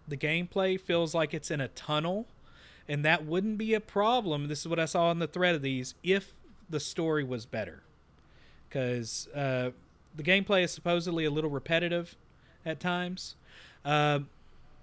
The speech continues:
general gameplay, though, is excellent. Like, what they're doing is good.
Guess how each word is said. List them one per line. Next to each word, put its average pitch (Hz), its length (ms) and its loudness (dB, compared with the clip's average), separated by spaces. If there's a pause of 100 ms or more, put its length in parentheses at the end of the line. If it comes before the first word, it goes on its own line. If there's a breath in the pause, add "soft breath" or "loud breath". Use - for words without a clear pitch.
(500)
general 214 480 2
gameplay, 202 520 4
though, 185 500 4 (220)
is 143 300 -2
excellent. 170 760 0 (140)
Like, 151 180 2
what 196 280 4
they're 226 140 8
doing 196 400 2
is 131 160 2
good. 104 420 -2